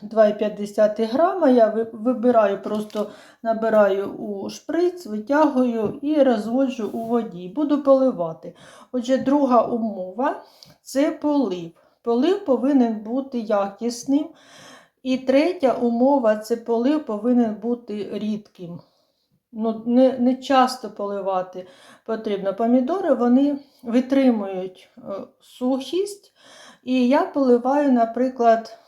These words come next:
ну, один раз у п'ять, шість, сім днів навіть, можливо.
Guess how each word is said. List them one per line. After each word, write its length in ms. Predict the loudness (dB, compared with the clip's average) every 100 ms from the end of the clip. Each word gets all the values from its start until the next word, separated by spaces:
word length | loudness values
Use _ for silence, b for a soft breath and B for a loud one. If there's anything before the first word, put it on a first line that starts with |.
| b b -4
ну, 180 | 0 0
один 420 | -2 -2 0 2
раз 580 | 4 2 0 -6 -20 _ -16
у 260 | -12 -12
п'ять, 680 | -12 -4 2 2 2 -2 -12
шість, 680 | -16 -16 -6 0 0 -2 -8
сім 220 | -6 -4
днів 460 | -6 -6 -6 -6 -8
навіть, 420 | -6 -6 -8 -12
можливо. 540 | -14 -12 -10 -6 -8